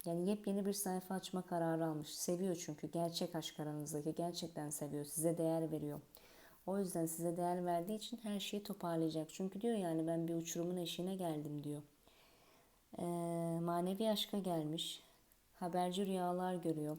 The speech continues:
Bu ara siz onu rüyanızda görüyor olabilirsiniz. O da sizi görüyor çünkü. Telafi etme kararı almış. Geçmişte ne kadar, e, hatalar yaptıysa, ne kadar hırsızlıklar, cambazlıklar yaptıysa,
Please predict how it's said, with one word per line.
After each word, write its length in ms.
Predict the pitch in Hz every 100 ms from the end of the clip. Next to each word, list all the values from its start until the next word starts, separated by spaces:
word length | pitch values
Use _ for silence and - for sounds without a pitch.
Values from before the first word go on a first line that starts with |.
| - - - - _ 190
Bu 80 |
ara 200 | 190 190
siz 200 | 202 202
onu 200 | 214 214
rüyanızda 460 | 214 202 175 160 165
görüyor 340 | 160 160 160
olabilirsiniz. 580 | 160 160 160 160 226 220
O 180 | 208 190
da 80 | 190
sizi 260 | 190 180
görüyor 300 | 175 160 151 147
çünkü. 400 | 151 151 - 233 - - - - - - - -
Telafi 400 | 196 196 196 247
etme 300 | 233 226 220
kararı 460 | 202 190 185 185
almış. 480 | 185 156 147 - - - - _ -
Geçmişte 500 | 180 - 180 - 214
ne 100 | 214
kadar, 420 | 196 202 196 - - - - - - - -
e, 420 | 165 170 170 170 170 - _ -
hatalar 520 | 190 190 185 180 196
yaptıysa, 600 | 196 180 - 226 226 196
ne 100 | 196
kadar 260 | 202 196 190
hırsızlıklar, 840 | - 175 - 170 175 175 190 185
cambazlıklar 760 | 180 175 170 170 170 165 190
yaptıysa, 680 | 190 180 170 - 220 - 180